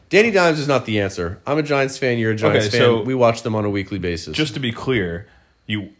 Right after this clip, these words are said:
Speaker 2: you want the Giants to get the number one overall pick, or you think they're gonna get the number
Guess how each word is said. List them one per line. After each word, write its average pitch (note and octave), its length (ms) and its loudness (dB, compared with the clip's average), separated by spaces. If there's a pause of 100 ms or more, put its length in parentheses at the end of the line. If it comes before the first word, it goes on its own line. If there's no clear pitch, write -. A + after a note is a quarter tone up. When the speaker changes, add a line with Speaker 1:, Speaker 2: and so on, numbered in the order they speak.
(300)
Speaker 2:
you G2 360 -6
want G#2+ 380 -2
the F3 100 0
Giants F3 380 -2
to F3+ 60 -6
get F3+ 120 -2
the F3 60 -2
number F3 160 -4
one E3+ 100 -2
overall E3+ 180 0
pick, F3 240 -4
or A#2+ 60 -2
you A2 160 -2
think C#3+ 480 -8
they're F#2+ 120 -6
gonna F2 140 -10
get D#2+ 120 -12
the D#2+ 180 -10
number D#2+ 180 -12